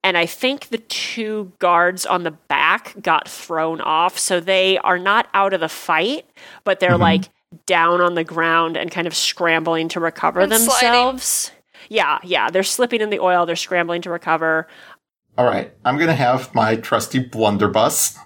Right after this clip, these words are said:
Speaker 1: Uh-huh.
Speaker 2: Uh, I think I'm gonna get right up on the side of the carriage as it skids to a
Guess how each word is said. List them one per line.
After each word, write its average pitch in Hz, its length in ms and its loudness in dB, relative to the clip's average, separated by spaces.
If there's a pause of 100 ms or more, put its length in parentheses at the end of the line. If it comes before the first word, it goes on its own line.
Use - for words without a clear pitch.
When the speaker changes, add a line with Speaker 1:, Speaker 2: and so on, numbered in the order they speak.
(120)
Speaker 1:
Uh-huh. 180 440 2 (920)
Speaker 2:
Uh, 104 400 2
I 131 120 2
think 147 220 0
I'm 123 160 2
gonna 120 140 2
get 113 300 0
right 110 380 0
up 117 140 0
on 120 120 0
the 101 60 -4
side 110 220 0
of 104 60 -2
the 101 60 -4
carriage 104 420 0
as 101 180 2
it 101 160 -6
skids 95 360 -2
to 104 160 0
a - 280 -4